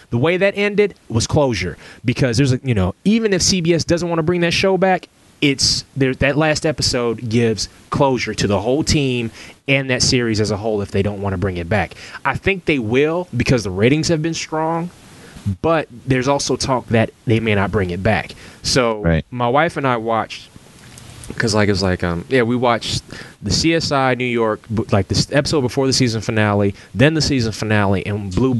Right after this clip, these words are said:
Speaker 1: and the Blue Bloods season finale back to back to back. I was like, "This is great television." Even though C S I does some ridiculous ass shit, because how the fuck you gonna take science cops to a drug raid?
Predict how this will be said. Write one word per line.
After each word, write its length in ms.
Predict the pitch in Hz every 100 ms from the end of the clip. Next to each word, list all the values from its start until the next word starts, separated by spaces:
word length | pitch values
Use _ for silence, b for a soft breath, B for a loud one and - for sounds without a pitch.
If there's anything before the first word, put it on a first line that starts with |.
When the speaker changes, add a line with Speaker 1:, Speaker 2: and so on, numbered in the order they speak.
| -
Speaker 1:
and 140 | 107
the 60 | 104
Blue 240 | 92 135
Bloods 420 | 127 110 104 98 -
season 320 | - 107 101
finale 420 | 101 101 98 95
back 300 | 87 107 104
to 100 | -
back 200 | 101 104
to 100 | -
back. 340 | 95 120 117 - B B B B
I 80 |
was 100 | -
like, 120 | 104 98
"This 180 | -
is 120 | 80 -
great 320 | - 156 -
television." 560 | 220 190 98 80 - 80 - - B B B -
Even 300 | 196 180 165
though 340 | 151 135 110 B B B -
C 260 | - 208
S 160 | 160 -
I 160 | 143
does 180 | 110 107
some 160 | 110 95
ridiculous 520 | 92 131 - 107 113
ass 180 | 110 95
shit, 320 | - 117 90 B B -
because 300 | 135 135 -
how 160 | 285
the 80 | 98
fuck 340 | - - 156
you 60 | 165
gonna 160 | 139 113
take 240 | 147 85
science 440 | - 175 139 101 -
cops 300 | 147 95 -
to 180 | 127 95
a 40 |
drug 280 | - 135 98
raid? 360 | 101 82 76